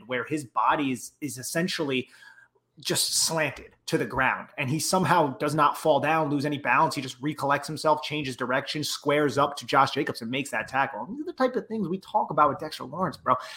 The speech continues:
He has unique flexibility for a dude of his size, bro. He really does. He's not gonna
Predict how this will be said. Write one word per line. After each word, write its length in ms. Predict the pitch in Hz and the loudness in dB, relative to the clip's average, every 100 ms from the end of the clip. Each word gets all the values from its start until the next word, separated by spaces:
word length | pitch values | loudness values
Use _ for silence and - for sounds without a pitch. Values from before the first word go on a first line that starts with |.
| - | -10
He 100 | 196 | -4
has 380 | 208 262 226 139 | 2 2 2 0
unique 560 | 160 190 151 180 - - _ _ _ | 0 2 2 0 -6 -18 _ _ _
flexibility 720 | - 151 147 143 123 123 113 | -2 0 0 -2 0 -2 -2
for 260 | - 120 113 | -4 -6 -4
a 80 | |
dude 320 | - 127 120 113 - | -4 -2 -4 -8 -8
of 140 | 123 123 | -8 -6
his 180 | 110 | -8
size, 340 | - - - - | -4 -4 -4 -8
bro. 160 | - | -12
He 120 | - 160 | -2 -2
really 400 | 143 180 180 143 | 2 6 8 6
does. 160 | 113 | 2
He's 140 | 147 214 | -2 2
not 140 | 226 | 4
gonna 220 | 226 - | 2 0